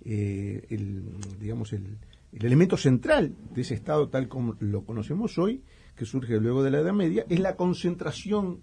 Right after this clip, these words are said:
de, de la fuerza, de la fuerza legítima, en una sola, eh, estructura, ¿m? Los, los señores feudales dejaron de tener su ejército propio, concentraron todo en un solo ejército, en una sola fuerza pública.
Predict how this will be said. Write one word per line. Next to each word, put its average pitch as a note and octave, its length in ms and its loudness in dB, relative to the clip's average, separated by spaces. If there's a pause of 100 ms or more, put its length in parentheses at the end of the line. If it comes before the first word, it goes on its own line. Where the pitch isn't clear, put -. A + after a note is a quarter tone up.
de, A2+ 400 0
de A2 160 0
la A2 100 0
fuerza, G#3 640 4 (260)
de - 80 -14
la - 60 -12
fuerza A#2 260 -4
legítima, F#3+ 460 -2 (320)
en D3 160 4
una F#3+ 220 6
sola, E3+ 440 2
eh, A2+ 280 -2
estructura, G#2 680 -2
¿m? F3 200 -4 (440)
Los, A2+ 300 2
los B2+ 180 -2
señores F3 360 2
feudales B3 680 6
dejaron C3 680 0
de D3 100 6
tener D3 240 2
su C3 140 -4
ejército G3 480 4
propio, A#3 340 2
concentraron F3 680 2
todo G#3 360 6
en C3 120 4
un E3 80 2
solo E3 240 0
ejército, F3 460 -2
en C#3 120 2
una D3 100 -2
sola C3+ 180 -2
fuerza A#2 320 -4
pública. G#2 420 -6